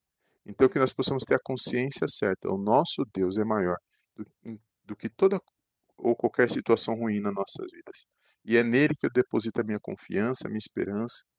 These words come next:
porque ele sabe o que vai acontecer no dia de amanhã, é ele quem prepara o amanhã. O dia de hoje eu vivo e cada dia basta o seu mal, eu vivo da melhor maneira possível. Então viva esse hoje da melhor maneira possível e exalte e glorifique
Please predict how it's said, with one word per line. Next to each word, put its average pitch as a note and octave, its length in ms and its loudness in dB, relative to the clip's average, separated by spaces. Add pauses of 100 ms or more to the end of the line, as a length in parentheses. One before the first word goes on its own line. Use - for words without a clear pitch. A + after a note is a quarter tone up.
(240)
porque - 220 -4
ele D3 420 6
sabe A#2+ 300 4
o B2+ 60 -8
que - 140 -10
vai A#2 120 4
acontecer A2+ 440 -4
no A2 120 -6
dia G2+ 140 0
de G2 120 -2
amanhã, F#2+ 300 -4
é A2 160 -2
ele D3 220 -4
quem C3 120 -10
prepara G#2+ 420 2
o A2 60 0
amanhã. G2+ 380 -6 (460)
O G2+ 200 -2
dia B2 300 2
de G2+ 180 0
hoje G#2+ 400 2 (280)
eu A2 160 -2
vivo A#2 380 -2
e A2 40 -4
cada A#2 360 4
dia G#2+ 220 0
basta G2+ 260 0
o - 60 -10
seu B2 240 2
mal, F#2 220 -2
eu F#2 100 -2
vivo A2 200 -12
da A2+ 100 6
melhor A2+ 300 2
maneira A2+ 460 -2
possível. - 480 -8 (400)
Então C3 300 2
viva G3 280 0
esse - 280 2
hoje A#2+ 320 4 (460)
da A2 80 -4
melhor A2 340 4
maneira G#2+ 400 0
possível G2+ 600 -2 (400)
e A2+ 180 -8 (280)
exalte A2 500 4
e G#2+ 40 -8
glorifique A2+ 800 0